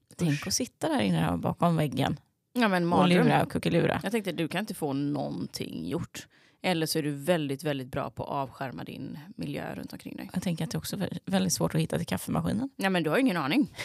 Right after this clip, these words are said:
Speaker 2: Du får ju lägga ut såna brödsmulor eller kaksmulor för att hitta dit och tillbaka sen.
Speaker 1: Mm.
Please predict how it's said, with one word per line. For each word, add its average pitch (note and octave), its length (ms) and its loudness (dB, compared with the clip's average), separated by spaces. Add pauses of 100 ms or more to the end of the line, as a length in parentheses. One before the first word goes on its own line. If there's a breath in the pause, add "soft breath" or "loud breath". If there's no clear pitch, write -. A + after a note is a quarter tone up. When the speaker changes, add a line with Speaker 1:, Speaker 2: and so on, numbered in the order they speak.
Speaker 2:
Du B3+ 160 0
får G#3 100 4
ju A#3 60 6
lägga C4 200 4
ut A#3+ 100 0
såna D#3+ 320 4 (140)
brödsmulor E3+ 1040 2
eller - 120 0
kaksmulor E3 920 0 (420 soft breath)
för G#3+ 80 -2
att A3 60 2
hitta G#3 240 0
dit E3 200 -2
och D#3+ 80 -4
tillbaka D#3 340 -2
sen. - 140 -8 (720)
Speaker 1:
Mm. C#3+ 320 0